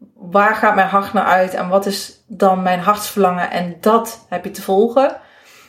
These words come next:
En je sluit de dag af met dankbaarheid. Dus waar ben je dankbaar voor? Wat is er die dag positief, eh, gebeurd in het leven? Zodat je zoveel mogelijk bezig bent met wat, eh, positiviteit, wat je wel wil.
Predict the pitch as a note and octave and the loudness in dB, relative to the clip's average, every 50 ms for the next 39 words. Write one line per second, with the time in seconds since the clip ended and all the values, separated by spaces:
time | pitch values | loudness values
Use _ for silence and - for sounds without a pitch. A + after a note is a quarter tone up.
0 | _ _ - A#3+ C4 C#4+ C#4 - C#4 B3+ B3+ B3+ B3+ B3 G#3 A#3 A#3 A#3 - - | _ _ -2 0 0 0 0 2 2 4 4 2 0 2 2 2 2 0 0 0
1 | G#3 G#3+ G#3+ - G#3 G3+ G3 F#3 F3 G3 F#3+ G3+ G3+ G3 G3 F3+ E3 - E3+ F3+ | 0 0 0 -2 -2 -2 -2 -2 0 0 2 2 4 2 2 0 -2 -4 -4 -6
2 | F3+ F3 - G3+ G3 G3 - F#3+ F3+ G3+ A3 A#3+ B3+ A#3+ A#3 A3+ A3 A3 G#3+ G3 | -6 -4 -4 -4 -4 -4 -6 -2 0 2 4 4 4 2 2 0 0 0 -2 0
3 | - G3 G3 G#3 G3+ G3 F#3+ F#3 F#3 - F3 F3 G3 G#3 G#3 A#3+ A#3+ A#3+ G#3 G3 | 0 0 2 2 4 4 2 2 0 -2 -4 -2 0 0 0 0 0 -2 -2 -4
4 | G#3 G#3+ G3 G#3+ G#3 G#3+ G#3 - - B3 B3+ C4+ C#4 A#3+ - - - - A#3+ A#3+ | -4 -2 2 2 2 2 0 -2 0 0 2 2 2 0 -2 -6 -6 -2 0 0
5 | B3+ B3+ - - - - - - - _ _ _ _ _ - - G3 G3 F#3 F#3 | 0 0 -4 -12 -20 -20 -20 -20 -20 _ _ _ _ _ -2 2 2 2 2 0
6 | - G3+ G3 G#3 A3 A#3 A3+ G3+ F3+ - - - - F3 F3 F3 E3+ E3 - E3+ | -2 -2 0 2 4 6 6 4 4 0 -4 -10 -10 -10 -8 -10 -12 -12 -6 0
7 | G3 G#3+ A3+ A3+ G3+ G3 - - - - - - G#3 G3 A3+ A3+ A3 A3 - A3 | 2 4 4 2 0 -2 -6 -10 -12 -12 -8 -6 -2 0 0 0 0 -2 -6 -8
8 | G3 F#3 F#3+ E3+ F#3 A3+ B3+ D#4 F4 E4 D4 D4 D#4 D4+ D4 D4 C4+ C4 C4 C4+ | -8 -8 -8 -2 0 2 2 2 2 2 2 2 2 0 -2 0 2 4 4 2
9 | C4+ C4+ - - - - _ _ - - G#3 B3 B3 B3 B3+ A3+ - G#3 G3+ G3+ | 2 -4 -14 -20 -20 -20 _ _ -2 2 2 2 2 0 -4 -2 2 2 2 2
10 | G3+ G#3 G3+ G3+ F#3 F#3+ F3+ F3 - - G3 F3+ F3+ F3+ F3+ F3+ - - - E3+ | 2 0 -4 -6 -8 -8 -8 -8 -10 -6 0 2 2 2 2 0 -2 -8 -8 -4
11 | - - B3 C#4+ C4+ - - - C4+ A#3+ A#3 - - G#3 G3+ G3 G3 G3+ G3 G3 | 0 0 0 0 0 -4 -4 -4 -4 -4 -4 -2 2 4 4 6 4 4 2 -2
12 | - E3+ - - D#3+ D#3 D#3+ G#3 A#3 B3+ C4 C4 B3 A#3+ A3+ A3 G#3+ G#3 G#3 G#3 | -8 -14 -14 -14 -10 -4 0 2 2 4 2 2 2 2 4 4 4 2 2 0
13 | G#3 | -2